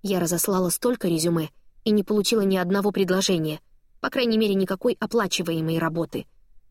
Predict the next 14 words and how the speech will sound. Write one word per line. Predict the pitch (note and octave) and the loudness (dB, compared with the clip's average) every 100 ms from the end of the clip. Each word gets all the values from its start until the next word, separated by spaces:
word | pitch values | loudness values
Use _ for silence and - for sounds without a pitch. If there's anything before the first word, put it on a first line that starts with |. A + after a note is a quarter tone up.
| - | -2
Но | |
я | A#3+ A#3+ | 2 2
же | A#3+ | 2
не | B3+ | 0
такая, | A#3+ D4 D4 | 0 -2 0
как | G3+ - | -2 -2
Флора. | A3+ F#3 E3 - _ _ | 0 0 -2 -10 _ _
Я | C4 | 0
не | B3+ B3 | 2 2
могу | G3 G#3+ | 2 2
себе | C4+ C4 | 2 0
позволить | A#3 A3+ A3 F3+ | 2 2 2 2
работать | F#3+ G3 G#3+ F#3 | 0 0 0 0
бесплатно. | A3+ - C4+ E3+ E3 D#3 | -2 0 0 0 -4 -6